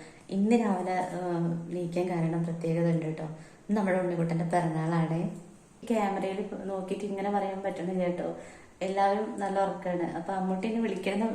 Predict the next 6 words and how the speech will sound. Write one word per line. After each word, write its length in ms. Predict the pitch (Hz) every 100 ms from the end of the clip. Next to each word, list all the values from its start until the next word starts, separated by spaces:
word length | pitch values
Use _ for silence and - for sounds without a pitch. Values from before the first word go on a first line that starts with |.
| 196
ഏഹ്, 260 | 190 185 185 -
പറഞ്ഞിട്ടാണ് 400 | 185 185 208 208
കിടന്നത്. 440 | 190 175 175 180 214 - - - - -
ഇനിയിപ്പോ 360 | 175 170 170 208 220 -
ആള് 180 | 196 185
വിളിക്കട്ടെ. 520 | 208 185 - 196 175